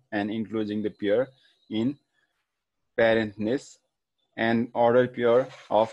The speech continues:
two elements is denoted by A, comma B। In the case of order pair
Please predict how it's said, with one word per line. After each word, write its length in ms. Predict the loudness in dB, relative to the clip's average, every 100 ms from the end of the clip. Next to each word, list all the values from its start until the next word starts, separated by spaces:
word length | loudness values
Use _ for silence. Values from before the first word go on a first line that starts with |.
| -2
two 160 | 2 2
elements 420 | 2 0 -2 -2
is 140 | -4
denoted 400 | -4 -4 -4 -2
by 140 | 0 0 -2 _ -4
A, 180 | 0 0
comma 300 | -2 -4 -4
B। 340 | -4 -4 -4 _ _ -8
In 100 | -4
the 100 | -4
case 300 | -2 -2 -2
of 160 | -2 -2
order 300 | -2 -2 -2
pair 380 | 0 0 0